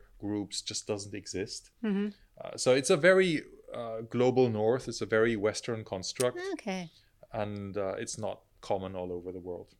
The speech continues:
Speaker 2: Mm-hmm, mm-hmm. But is it important, like, for this,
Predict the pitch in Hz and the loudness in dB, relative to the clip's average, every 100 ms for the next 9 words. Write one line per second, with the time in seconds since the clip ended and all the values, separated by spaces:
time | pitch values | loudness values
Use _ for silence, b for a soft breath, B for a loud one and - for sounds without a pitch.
0 | _ 233 214 202 - _ 220 190 190 180 | _ -2 -2 -4 -8 _ -4 -2 -4 -8
1 | - B B 269 285 320 294 233 - 214 | -14 B B 0 2 2 2 0 2 2
2 | 247 320 339 - 233 220 - 220 208 208 | 4 2 0 0 0 0 -4 -6 -4 -4